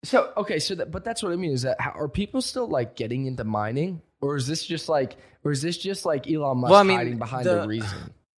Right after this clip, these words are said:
Speaker 1: You know what I mean?
Speaker 2: The higher the price of Bitcoin, 'cause, I mean, I think, I think the effectiveness of mining is all based on, like,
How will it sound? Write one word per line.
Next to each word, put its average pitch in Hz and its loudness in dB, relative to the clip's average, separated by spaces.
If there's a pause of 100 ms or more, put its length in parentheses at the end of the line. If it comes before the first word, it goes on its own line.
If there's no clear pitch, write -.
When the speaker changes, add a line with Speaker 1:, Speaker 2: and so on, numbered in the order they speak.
(360)
Speaker 1:
You 131 0
know 147 2
what 175 2
I 156 2
mean? 190 -2 (160)
Speaker 2:
The 175 8
higher 196 6
the 175 -2
price 160 0
of 139 -4
Bitcoin, 123 0 (100)
'cause, 202 6
I 196 2
mean, 175 -2 (160)
I 165 -6
think, 208 -2
I 165 -2
think 208 -6
the 147 0
effectiveness 190 2
of 143 -10
mining 143 2
is 135 -6
all 160 2
based 143 -2
on, 131 0
like, 117 -6